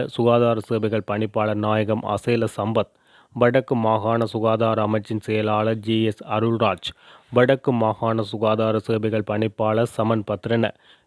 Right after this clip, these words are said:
யாழ்ப்பாண பிராந்திய சுகாதார சேவைகள் பணிப்பாளர் ஆ கேதீஸ்வரன், சாவச்சேரி ஆதார வைத்தியசாலை பதில் வைத்திய அத்தியகச்சர் கோ ரஜீவ் ஆகியோருக்கு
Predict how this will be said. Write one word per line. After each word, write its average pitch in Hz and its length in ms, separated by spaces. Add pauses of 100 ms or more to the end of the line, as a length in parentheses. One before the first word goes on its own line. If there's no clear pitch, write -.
யாழ்ப்பாண 131 500
பிராந்திய 113 500
சுகாதார 110 520
சேவைகள் 107 480
பணிப்பாளர் 107 680
ஆ 110 100 (120)
கேதீஸ்வரன், 110 680 (400)
சாவச்சேரி 139 720
ஆதார 113 360
வைத்தியசாலை 110 720
பதில் 113 280
வைத்திய 107 440
அத்தியகச்சர் 110 680
கோ 110 220
ரஜீவ் 107 500
ஆகியோருக்கு 107 680